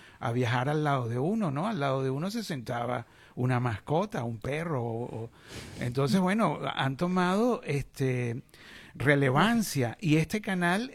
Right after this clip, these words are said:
de Marlon Quintero, bueno, uno de los pioneros, además debo decir, uno de los pioneros de las series, porque él impulsó, eh, cuando estaba en Sony, eh, eh,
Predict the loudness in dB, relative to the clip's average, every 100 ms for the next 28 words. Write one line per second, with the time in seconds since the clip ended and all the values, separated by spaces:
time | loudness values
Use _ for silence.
0 | -4 -2 2 4 4 4 0 -2 -2 0
1 | 0 2 0 0 -2 -2 -2 0 -2 -4
2 | -2 2 4 4 4 4 4 4 2 0
3 | -4 -4 -4 -2 -2 -2 -4 -4 -4 -2
4 | -2 0 -2 -4 -6 -4 -2 -2 -2 -4
5 | -8 -20 -20 -18 -2 2 4 2 -2 0
6 | 2 4 4 2 -2 -6 -6 -4 -4 -4
7 | -2 0 2 0 0 -4 -2 2 4 2
8 | -2 -20 -20 -20 -20 -6 -2 -2 2 2
9 | 4 0 0 2 4 4 2 0 4 4
10 | 4 2 -2 -6 -4 0 0 0 -2 -6
11 | -8 -8 -6